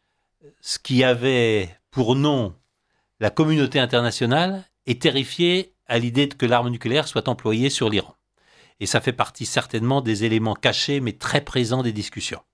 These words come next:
Je dois considérer par ailleurs que dans beaucoup de situations conflictuelles aujourd'hui,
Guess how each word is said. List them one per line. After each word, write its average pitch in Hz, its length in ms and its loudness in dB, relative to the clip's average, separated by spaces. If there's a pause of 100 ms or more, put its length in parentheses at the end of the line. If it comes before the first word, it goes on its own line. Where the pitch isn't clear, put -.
(920)
Je - 140 -6
dois 120 220 2
considérer 127 540 0
par 113 200 0
ailleurs 139 520 0
que 117 100 -4
dans 104 200 0
beaucoup 135 360 -2
de 107 140 -4
situations 123 520 0
conflictuelles 117 600 -2
aujourd'hui, 117 720 0